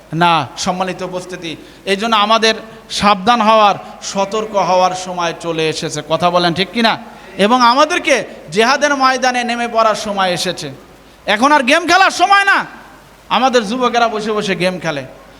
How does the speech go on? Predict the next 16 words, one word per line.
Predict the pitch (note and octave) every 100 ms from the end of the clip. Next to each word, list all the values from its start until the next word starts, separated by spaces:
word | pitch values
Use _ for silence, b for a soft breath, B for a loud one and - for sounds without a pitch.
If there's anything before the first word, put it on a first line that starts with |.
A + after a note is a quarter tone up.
| B
একটু | C#4 D#4 - F#4 F4+
চিন্তা | E4 E4 C#4+
মাথায় | C4 B3+ B3+
আসে | A#3 A3 G#3
না। | F#3 C3 B B
আমাদের | - A#3+ A#3+ A#3
মা | G#3+ A3
ও | A3
বোনদের | A#3+ A#3 A3+
মধ্যে | G#3+ G3 G#3
এমন | G#3 B3 E4 D#4
পরিমাণ | D4 C#4 C4 A3+
দুনিয়ার | A3+ A#3 A3+
লোভ | G#3+ G#3
ঢুকে | F#3 G3+
গিয়েছে। | G3 F#3 F#3 F3+